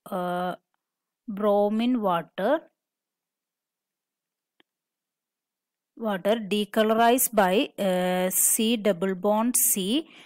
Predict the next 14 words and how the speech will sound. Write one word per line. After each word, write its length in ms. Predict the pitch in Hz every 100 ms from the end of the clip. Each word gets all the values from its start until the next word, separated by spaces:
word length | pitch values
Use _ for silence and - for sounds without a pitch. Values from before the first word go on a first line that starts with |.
| -
uh, 360 | - 185 180 180
group. 340 | 185 185 175 - - - - - - - - - - - -
Uh, 260 | 190 185 -
it 240 | 202 190
will 140 | 202
form 500 | 214 - 208 196 233 -
a 180 | 202 202
dibromo 1300 | 190 190 185 185 190 _ 208 202 208 208 240 277 -
compound, 680 | 196 170 165 160 160 165 190
that 240 | 175 170
is 260 | 180 - -
C 540 | - - - 196 196 208
C 560 | - - 202 240 330 _ _ _ _ _ _ _ _ - 180
B 380 | 185 185 226